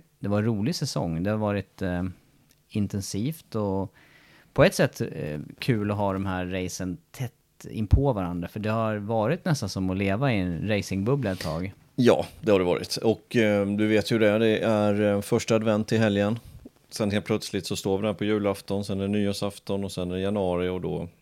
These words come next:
Speaker 2: då går det ganska fort till det väl drar igång igen.
Speaker 1: Ja, det är inte så lång tid av, av mörker, men just nu känns det lite mörkt faktiskt.
Speaker 2: Ja,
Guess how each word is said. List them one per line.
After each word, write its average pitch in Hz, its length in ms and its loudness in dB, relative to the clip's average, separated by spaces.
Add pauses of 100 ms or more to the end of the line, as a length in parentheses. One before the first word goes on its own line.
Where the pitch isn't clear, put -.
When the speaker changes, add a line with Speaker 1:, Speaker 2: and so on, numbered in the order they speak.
(120)
Speaker 2:
då 82 80 -8
går 85 160 -4
det 82 80 -6
ganska 95 300 -2
fort - 440 -12
till 85 140 -8
det 90 60 -6
väl 85 200 -4
drar 87 140 -2
igång 85 220 -4
igen. 85 160 -10 (160)
Speaker 1:
Ja, - 240 -8 (180)
det - 120 -4
är - 20 0
inte 95 180 -2
så 110 240 -4
lång 90 220 -4
tid 78 220 -8
av, 82 160 -8 (440)
av 104 140 -2
mörker, 117 560 2
men 107 120 2
just 113 200 0
nu 165 140 6
känns 98 240 -2
det - 80 -6
lite 90 180 -6
mörkt 82 300 -2
faktiskt. - 460 -12 (720)
Speaker 2:
Ja, 123 300 2